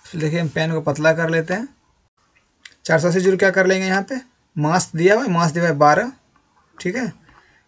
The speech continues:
जी दिया हुआ है, जी दिया हुआ है दस और एच निकालना है, तो एच बराबर हो जाए कितना, अगर हम डायरेक्ट,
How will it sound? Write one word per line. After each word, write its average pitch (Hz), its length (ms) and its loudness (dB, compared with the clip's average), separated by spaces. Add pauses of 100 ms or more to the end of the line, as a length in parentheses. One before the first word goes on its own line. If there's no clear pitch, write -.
जी 160 240 -2
दिया 185 240 4
हुआ 185 120 6
है, 185 80 4
जी 160 180 -2
दिया 175 160 4
हुआ 175 80 4
है 156 100 -2
दस 135 320 0 (880)
और 170 120 -4
एच 165 180 -2
निकालना 143 340 2
है, 139 60 0
तो 135 100 -6
एच 160 160 -2
बराबर 165 260 0
हो 170 100 2
जाए 165 160 0
कितना, 196 260 -2 (920)
अगर 160 180 0
हम 165 120 0
डायरेक्ट, 156 340 2